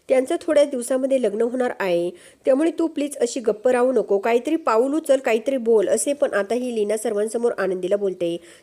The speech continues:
तर आनंदी थोडीशी हळूच आता या लीनाकडे बघते. त्यावर अण्णा बोलतात की, "अगं लीना,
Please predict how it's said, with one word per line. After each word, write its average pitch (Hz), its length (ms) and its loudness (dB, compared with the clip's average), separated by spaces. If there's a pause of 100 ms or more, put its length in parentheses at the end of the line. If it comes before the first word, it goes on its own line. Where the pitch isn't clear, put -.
तर 294 40 2
आनंदी 277 440 0
थोडीशी 320 500 -4 (380)
हळूच 254 280 2
आता 247 220 -4
या 262 160 4
लीनाकडे 202 420 0
बघते. 185 500 -4 (400)
त्यावर 302 280 2
अण्णा 285 320 2
बोलतात 247 300 0 (100)
की, 269 60 -4
"अगं 233 280 2
लीना, 226 380 0